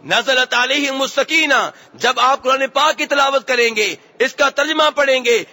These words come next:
اس کی تفسیر پڑھیں گے، اس میں غور کریں گے، اللہ کی طرف سے سکون نازل ہوگا۔ یہ دل کس کے ہاتھ میں ہے؟ اللہ کے ہاتھ میں ہے۔ تو ان کو سکون اللہ ہی دے سکتا ہے۔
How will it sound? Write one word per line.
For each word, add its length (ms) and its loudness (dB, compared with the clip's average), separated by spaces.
اس 140 -2
کی 140 -4
تفسیر 500 -2
پڑھیں 300 0
گے، 200 2
اس 200 -4
میں 140 2
غور 320 2
کریں 320 0
گے، 180 2
اللہ 360 -2
کی 80 -10
طرف 200 -4
سے 160 0
سکون 440 -4
نازل 300 -4
ہوگا۔ 340 -12
یہ 120 -6
دل 220 -2
کس 200 -4
کے 120 -2
ہاتھ 280 0
میں 140 -4
ہے؟ 160 -6
اللہ 340 0
کے 80 -6
ہاتھ 320 -2
میں 140 -8
ہے۔ 220 -6
تو 100 -12
ان 180 -4
کو 160 0
سکون 540 0
اللہ 300 -2
ہی 100 -6
دے 120 -4
سکتا 400 -8
ہے۔ 60 -14